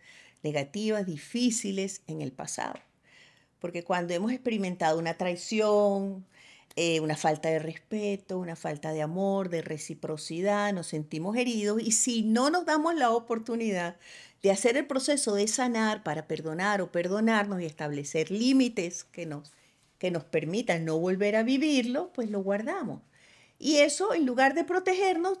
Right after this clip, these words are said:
termina reduciendo nuestro espacio vital y social, porque por miedo a que nos los vuelvan a hacer, no nos abrimos. Entonces,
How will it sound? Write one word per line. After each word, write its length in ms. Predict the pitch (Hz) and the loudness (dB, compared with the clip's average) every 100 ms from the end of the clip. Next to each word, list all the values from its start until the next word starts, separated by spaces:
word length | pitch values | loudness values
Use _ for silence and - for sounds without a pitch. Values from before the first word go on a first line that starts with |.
| - | -4
termina 380 | - 294 285 311 | 0 4 4 2
reduciendo 500 | 370 392 277 294 294 | 2 2 2 2 2
nuestro 300 | 359 359 - | 0 -4 -4
espacio 380 | 269 - 254 349 | -4 -4 -2 -2
vital 320 | 330 277 277 | -2 -2 -2
y 40 | 330 | -4
social, 560 | 339 254 294 339 226 | -6 -8 -6 -4 -4
porque 380 | 220 170 - - - - - | -6 -10 -12 -14 -16 -20 -12
por 200 | - 214 | 0 2
miedo 220 | 220 240 | 4 4
a 60 | 294 | 4
que 80 | 381 | 4
nos 140 | 330 | 4
los 120 | 262 | 4
vuelvan 320 | 240 254 302 349 | 4 4 4 2
a 60 | |
hacer, 400 | 349 339 302 294 | 2 4 4 4
no 120 | 240 | -2
nos 140 | 165 165 | -4 -4
abrimos. 480 | 185 214 226 - - _ _ _ - | -6 -6 -8 -10 -16 _ _ _ -10
Entonces, 640 | 208 214 208 202 240 254 | -8 -4 -2 -2 -4 -6